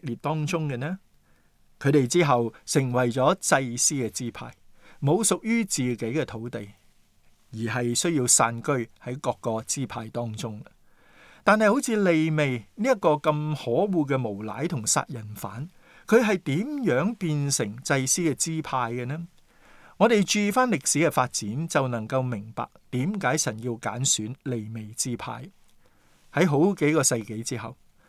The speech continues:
當以色列百姓沉迷於拜金牛犢嘅偶像嘅時候，摩西就下命令要殺咗嗰啲拜偶像嘅人。喺呢個時候，利未支派就照住摩西嘅說話去做。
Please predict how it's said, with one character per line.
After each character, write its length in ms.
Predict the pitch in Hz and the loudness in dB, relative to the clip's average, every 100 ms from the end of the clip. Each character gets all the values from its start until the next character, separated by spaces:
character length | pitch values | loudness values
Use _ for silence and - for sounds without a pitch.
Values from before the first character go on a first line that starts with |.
| - - - | -20 0 4
當 200 | 247 220 | 4 4
以 140 | 160 | 2
色 100 | 208 | 0
列 120 | 185 143 | 2 2
百 200 | 147 139 | 2 2
姓 380 | - 156 139 151 | 0 0 -2 -2
沉 240 | - 139 | -2 -2
迷 380 | 120 113 120 117 117 135 | -2 -4 -4 -2 -4 -2
於 260 | 214 190 143 - | 2 2 2 4
拜 260 | 143 147 - | 4 2 0
金 320 | 247 202 139 | 0 2 0
牛 240 | 117 104 120 | -2 -6 -6
犢 140 | 131 | -6
嘅 280 | - 131 123 107 | -2 -2 -2 2
偶 140 | 139 | 2
像 260 | 143 107 110 | 2 -4 -6
嘅 80 | |
時 140 | 110 104 | -8 -10
候， 160 | 127 127 _ _ _ - - | -14 -20 _ _ _ -14 2
摩 260 | 147 160 | 6 6
西 240 | 151 156 143 | 6 4 4
就 120 | 113 | -2
下 360 | - 131 131 | 0 4 4
命 240 | 143 143 139 | 4 2 0
令 180 | 135 110 _ _ - | -2 -6 _ _ 0
要 160 | 147 | 2
殺 260 | 143 151 135 | 4 4 2
咗 400 | - 120 120 160 - | -2 -4 -2 -2 -4
嗰 80 | 139 | -6
啲 100 | 160 - | -2 0
拜 140 | 120 117 113 | 0 -2 -8
偶 100 | 113 | -10
像 180 | 110 107 | -10 -10
嘅 140 | 110 104 | -10 -16
人。 100 | - _ _ _ _ _ | -20 _ _ _ _ _
喺 140 | - 131 | -4 -2
呢 120 | 147 | 0
個 100 | 135 | 0
時 160 | 113 117 | -2 -4
候， 220 | 113 127 _ - _ | -10 -14 _ -20 _
利 300 | 147 175 170 | 4 4 2
未 280 | 165 156 156 | 0 2 0
支 180 | 202 190 | -2 0
派 260 | 139 123 - _ | 0 0 -4 _
就 240 | - 175 170 | 4 4 4
照 240 | - 185 | 0 -2
住 240 | 165 151 147 | 2 2 2
摩 320 | 180 214 196 | 0 0 2
西 140 | 202 | 2
嘅 200 | 180 143 | 0 -2
說 180 | - 135 | -4 -4
話 200 | 123 110 | -6 -6
去 120 | 120 107 | -4 -4
做。 220 | 120 | -6